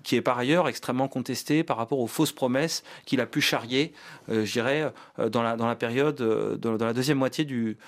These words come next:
du vingtième siècle. Et effectivement, cette crise de confiance démocratique doit être mise en perspective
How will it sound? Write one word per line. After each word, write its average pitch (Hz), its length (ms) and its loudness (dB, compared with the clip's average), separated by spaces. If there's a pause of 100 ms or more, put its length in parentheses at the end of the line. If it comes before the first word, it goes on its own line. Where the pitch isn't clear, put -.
(220)
du 120 80 0
vingtième 127 320 0
siècle. 120 400 -4
Et 135 120 2
effectivement, 202 580 2 (360)
cette - 260 -2
crise 196 220 4
de 156 80 4
confiance 147 460 0
démocratique 135 640 0
doit 143 180 4
être 131 140 -4
mise 170 160 2
en 131 80 2
perspective 139 760 0